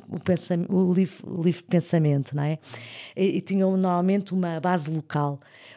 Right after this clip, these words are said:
Os sírios civis juntavam muita gente, e juntavam, er-, eram sobretudo, foram sobretudo impulsionados pelos anarquistas, mas também de alguns socialistas, e depois, a-, aos,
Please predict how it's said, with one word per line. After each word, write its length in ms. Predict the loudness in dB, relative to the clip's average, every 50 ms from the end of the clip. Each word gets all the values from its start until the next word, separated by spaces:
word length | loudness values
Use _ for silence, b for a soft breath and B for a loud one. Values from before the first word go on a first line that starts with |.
| B B
Os 100 | -2 0
sírios 340 | 2 4 4 4 4 2 2
civis 680 | 0 0 0 0 0 0 0 0 0 -2 -4 -6 -8 b b b b b b b _ _ _ _ _ _ -20 -20 _ _ _ _ _ _ _ 0
juntavam 480 | 6 8 8 10 10 10 8 8 8 6
muita 220 | 6 6 4 0
gente, 420 | 2 2 2 2 2 0 -2 -6 -14 -18 _ -10
e 160 | -6 -4 -4 -4
juntavam, 800 | -4 -4 -4 -4 -2 -2 -2 -2 -2 -2 -2 -2 -2 -4 -4 -6 b b b b b -4
er-, 200 | -2 -2 0 2
eram 160 | 4 4 4 4
sobretudo, 440 | 2 -2 -6 -8 -2 -2 -2 -2
foram 220 | 0 0 0 0 2
sobretudo 420 | 0 -2 -6 -8 -6 -4 -2 -2
impulsionados 840 | 0 -2 -2 -4 -6 -8 -6 -2 0 2 2 4 2 2 0 -2 -6
pelos 400 | -10 -8 -6 -6 -4 -4 -4 -4
anarquistas, 640 | -4 -2 0 0 0 -2 -2 -4 -6 -6 -4 -4 0
mas 160 | 0 0 0
também 280 | 0 -2 -2 0 0 -2
de 100 | -4 -6 B B B B B B B B
alguns 400 | B -4 -4 -2 -2 -4 -4 -4
socialistas, 640 | -6 -6 -4 -2 0 0 0 0 0 0 -2 -2 0
e 60 | -2
depois, 240 | -2 0 0 0 2 2
a-, 160 | 4 6 8
aos, 260 | 8 8 8 6 2